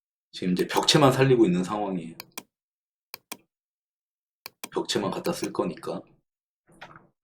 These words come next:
이쪽에도 레탱귤러 그려주고, 이제 벽체만 선택이 됐으면 카피, 기초 위에다가 얹어줍니다. 일 층 천장고는 이천칠백,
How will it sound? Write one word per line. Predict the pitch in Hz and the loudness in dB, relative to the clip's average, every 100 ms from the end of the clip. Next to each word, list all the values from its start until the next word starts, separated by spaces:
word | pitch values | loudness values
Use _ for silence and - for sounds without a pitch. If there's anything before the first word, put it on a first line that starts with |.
| - | -20
이쪽에도 | - - 90 80 - 92 98 - - _ _ _ _ _ _ _ _ _ - | -20 -12 -8 -8 -6 -4 -4 -8 -20 _ _ _ _ _ _ _ _ _ -14
레탱귤러 | - - 87 80 78 - | -12 -10 -8 -8 -10 -8
그려주고, | 80 - - - - _ - | -10 -10 -14 -16 -16 _ -8
이제 | 85 | -8
벽체만 | - 98 - 131 120 | -4 -2 0 2 2
선택이 | 131 135 131 | 0 0 -2
됐으면 | - 92 - 104 113 87 _ - _ - | -2 -4 -6 -4 -4 -6 _ -20 _ -4
카피, | - - - - _ _ _ _ _ - - - _ _ _ _ _ _ - - - - _ _ _ _ _ _ | -2 -2 -6 -8 _ _ _ _ _ -16 -16 -20 _ _ _ _ _ _ -20 -20 -20 -20 _ _ _ _ _ _
기초 | - - - 107 | -6 -2 0 2
위에다가 | 92 87 90 95 | 2 0 0 -2
얹어줍니다. | 87 - 85 82 80 - _ _ _ _ _ _ _ _ _ _ _ - - - - - - _ _ - - _ 101 | -4 -6 -10 -10 -14 -18 _ _ _ _ _ _ _ _ _ _ _ -20 -20 -20 -18 -20 -20 _ _ -20 -20 _ 0
일 | 113 117 | 0 2
층 | - - 139 123 120 113 107 95 | 2 2 6 6 6 4 0 -2
천장고는 | - 139 135 123 110 107 120 127 98 | -4 0 2 4 2 2 0 2 2
이천칠백, | 92 107 95 - 117 107 | 0 -2 -2 -2 0 -2